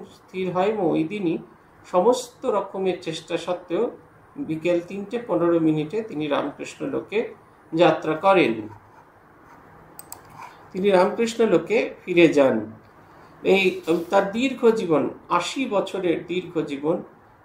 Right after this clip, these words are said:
তিনি ও দেশে কাটিয়েছেন এবং তার ভেতরে আশি বছরের ভেতরে বেশিরভাগ সময়টাই তিনি ওই দেশে কাটিয়েছেন। তিনি এসেছিলেন উনিশশো ছয় সালে আর তার শরীর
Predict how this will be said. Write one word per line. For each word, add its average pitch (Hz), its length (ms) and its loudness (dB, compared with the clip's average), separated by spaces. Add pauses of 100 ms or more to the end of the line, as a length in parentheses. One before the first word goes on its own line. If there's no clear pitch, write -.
তিনি 185 300 2
ও 180 100 2
দেশে 175 280 0
কাটিয়েছেন 190 720 -4 (540)
এবং 190 360 -2
তার 190 220 6
ভেতরে 220 380 -2
আশি 202 340 -6
বছরের 214 340 -6
ভেতরে 226 220 -4
বেশিরভাগ 202 560 -6
সময়টাই 220 520 0
তিনি 196 360 -4 (480)
ওই 180 220 6
দেশে 185 760 2
কাটিয়েছেন। 170 600 0
তিনি 170 280 0
এসেছিলেন 196 520 -4 (520)
উনিশশো 185 460 -2
ছয় 196 320 2
সালে 202 460 -2
আর 160 80 -2 (120)
তার 170 100 0
শরীর 165 380 -6